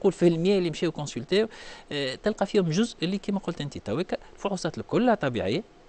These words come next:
يوخر بارفوا الانجاب، آه، ست اشهر، بارفوا عام وعامين، بارفوا حتى ثلاث سنين، شفنا حتى دي couple اكثر من هكا معناه،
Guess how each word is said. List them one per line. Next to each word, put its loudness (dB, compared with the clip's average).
يوخر 2
بارفوا -2
الانجاب، -2
آه، -14
ست -6
اشهر، 0
بارفوا -6
عام -2
وعامين، -6
بارفوا -6
حتى -8
ثلاث -6
سنين، -6
شفنا -4
حتى -4
دي -6
couple -6
اكثر -4
من -2
هكا 0
معناه، -2